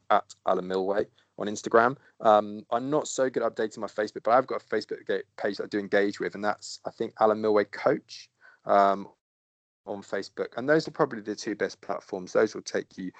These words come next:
those will give you my information. And, um, if you want to, con-, if anyone's got any questions or they want to follow up with anything,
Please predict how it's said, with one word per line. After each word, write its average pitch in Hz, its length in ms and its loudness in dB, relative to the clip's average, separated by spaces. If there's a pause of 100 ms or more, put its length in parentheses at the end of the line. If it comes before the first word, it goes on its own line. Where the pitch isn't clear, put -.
(120)
those 110 180 4
will 95 80 -8
give - 220 -6
you 92 60 -8
my 90 100 -4
information. 87 540 -4
And, 85 140 -4 (280)
um, 87 420 4 (360)
if - 180 -6
you 110 80 2
want 127 200 8
to, - 100 -6
con-, 95 200 2
if 101 120 4
anyone's 131 280 4
got 107 120 2
any 104 80 2
questions 113 640 0
or 107 40 2
they 98 60 2
want 101 160 0
to 104 100 -8
follow 104 280 6
up - 160 4
with 101 80 -4
anything, 101 340 -6